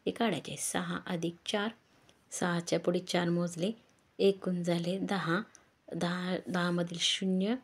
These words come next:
येथे ठेवला, हातचा एक दिला. तीन आणि दोन, पाच अधिक एक, सहा. एकूण फळे साठ. अशा पद्धतीने उदाहरणे सोडवायची आहेत.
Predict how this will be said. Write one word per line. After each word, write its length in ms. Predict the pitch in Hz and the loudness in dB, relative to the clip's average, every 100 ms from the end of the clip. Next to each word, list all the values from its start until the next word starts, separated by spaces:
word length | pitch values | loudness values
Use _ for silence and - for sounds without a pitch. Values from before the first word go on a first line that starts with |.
| - _ - | -10 _ -4
येथे 260 | 185 180 175 | 0 2 2
ठेवला, 300 | 180 170 196 - _ _ _ | 2 2 2 -2 _ _ _
हातचा 380 | - 185 - 185 254 - | -4 -4 0 -2 -2 6
एक 220 | 233 190 147 | 8 8 6
दिला. 280 | 151 147 - - _ _ _ _ _ _ _ 302 - _ _ - | 2 2 -2 -14 _ _ _ _ _ _ _ -18 -18 _ _ 2
तीन 220 | 202 190 | 2 4
आणि 200 | 185 170 | 2 4
दोन, 180 | 165 160 - 185 | 4 2 0 4
पाच 380 | 185 226 - - | 4 2 -2 -2
अधिक 320 | 170 160 - - | 0 0 -2 4
एक, 340 | 202 262 - - - - | 6 6 2 -12 -2 0
सहा. 240 | 208 139 131 _ _ _ _ _ _ _ _ _ _ _ | 0 -2 -6 _ _ _ _ _ _ _ _ _ _ _
एकूण 400 | 185 180 - 175 | 2 2 2 0
फळे 440 | 170 - 170 170 254 - _ - | 2 6 6 6 4 -2 _ -12
साठ. 500 | - - 180 - - - _ _ _ _ _ - - - _ _ _ _ _ _ - | 2 8 8 6 -6 -12 _ _ _ _ _ -20 -20 -20 _ _ _ _ _ _ -8
अशा 220 | 170 - 180 | -4 0 2
पद्धतीने 580 | 180 170 170 175 196 294 - _ - - - - - - - - - - | 4 2 2 2 2 0 -6 _ -20 -20 -20 -20 -20 -20 -20 -20 -20 -6
उदाहरणे 440 | 180 175 160 160 185 | -2 0 0 0 2
सोडवायची 580 | 285 254 185 147 - | 6 8 6 0 -8
आहेत. 140 | 147 | -12